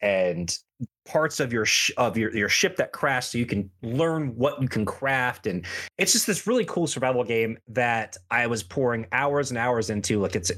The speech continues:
it's a complete time vampire, but it's, it's so relaxing,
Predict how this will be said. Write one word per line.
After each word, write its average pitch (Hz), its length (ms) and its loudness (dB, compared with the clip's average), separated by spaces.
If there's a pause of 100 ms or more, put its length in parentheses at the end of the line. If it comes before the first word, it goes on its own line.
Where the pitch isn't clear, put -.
it's 120 140 4
a 113 40 2
complete - 400 0
time 123 340 0
vampire, 78 600 -2 (800)
but 143 240 0
it's, - 440 0 (600)
it's 139 200 0
so 208 560 0
relaxing, 120 880 0